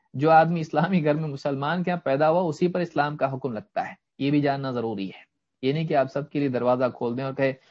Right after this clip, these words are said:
"ان کو کافر نہیں کہہ سکتے، ان کو غافل کہنا شروع کر دیں"، جیسے بعض لوگوں نے کہا جہالت میں اپنی۔ نہیں، بلکہ حدیث میں کیا ہے کہ ہر بچہ فطرت پر پیدا ہوتا ہے، پھر اس کے ماں باپ اس کو یا تو یہودی، یا تو نصرانی، یا تو مجوسی بنا دیتے ہیں۔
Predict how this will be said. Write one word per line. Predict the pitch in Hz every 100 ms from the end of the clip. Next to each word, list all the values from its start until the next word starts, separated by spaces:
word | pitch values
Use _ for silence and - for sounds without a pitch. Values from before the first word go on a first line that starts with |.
| _
"ان | 127 131
کو | 143
کافر | 135 127 131
نہیں | 131 147
کہہ | 147
سکتے، | 131 135 135
ان | 135
کو | 135
غافل | 127 131 139
کہنا | 135 127 123
شروع | 123 120
کر | 120
دیں"، | 117 151 185
جیسے | 123 123
بعض | 120 120
لوگوں | 117 113
نے | 110
کہا | - 110
جہالت | 110 117 120 98
میں | 87
اپنی۔ | - 82 - _ _ -
نہیں، | 120 127 95 _ _ _ _ _ _ -
بلکہ | 131 135 180 190
حدیث | 139 165 180
میں | 165
کیا | 160 151 123
ہے | 92 - _ _ _ -
کہ | 143
ہر | 131 175
بچہ | 175 160 - 190 196 196
فطرت | 170 180 180
پر | 165
پیدا | 156 135 139 135
ہوتا | 107 -
ہے، | - - _ _ _ _ -
پھر | 185
اس | 190
کے | 190
ماں | 165 151
باپ | 160 180 135 - _ _ _
اس | 147
کو | 147
یا | 165 165
تو | 165
یہودی، | 143 143 170 180 156
یا | 131
تو | -
نصرانی، | 147 135 147 151 175
یا | 151
تو | 143 170
مجوسی | 156 185 190
بنا | 196 165 117
دیتے | 101 -
ہیں۔ | 76